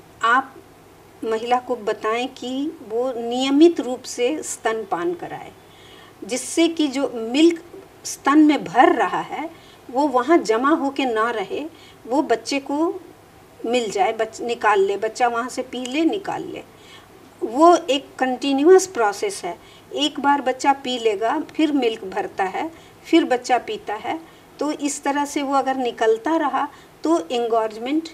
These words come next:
नहीं होता है। कभी-कभी माँ लोग ऐसा भी करती हैं कि एक बार अपना दूध पिलाईं, फिर एक दो feed ऊपर से देती हैं, फिर अपना देती हैं, ऐसे में भी इस तरह की समस्या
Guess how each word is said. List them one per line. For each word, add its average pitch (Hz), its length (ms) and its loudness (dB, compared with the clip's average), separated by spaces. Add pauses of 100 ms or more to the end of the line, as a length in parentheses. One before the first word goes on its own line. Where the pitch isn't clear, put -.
(140)
नहीं 226 340 -2
होता 165 320 -8
है। - 240 -14 (500)
कभी-कभी 302 500 6
माँ 269 280 2
लोग 277 280 -6 (500)
ऐसा 233 280 0
भी 285 120 -2
करती 240 340 -4
हैं 269 140 -6
कि 277 140 -8
एक 247 220 -2
बार 240 160 2
अपना 240 340 -6
दूध 240 240 -8
पिलाईं, 240 380 -6 (440)
फिर 254 220 -4 (680)
एक 240 220 2
दो 247 120 2
feed 247 280 -8
ऊपर 240 300 -2
से 247 480 -2
देती 226 340 0
हैं, 240 280 -10 (480)
फिर 285 180 0
अपना 254 340 2
देती 226 300 -2
हैं, 254 140 -8
ऐसे 269 400 0
में 302 200 6
भी 311 180 6
इस - 280 -4
तरह 240 200 0
की 240 160 -10
समस्या 220 520 -8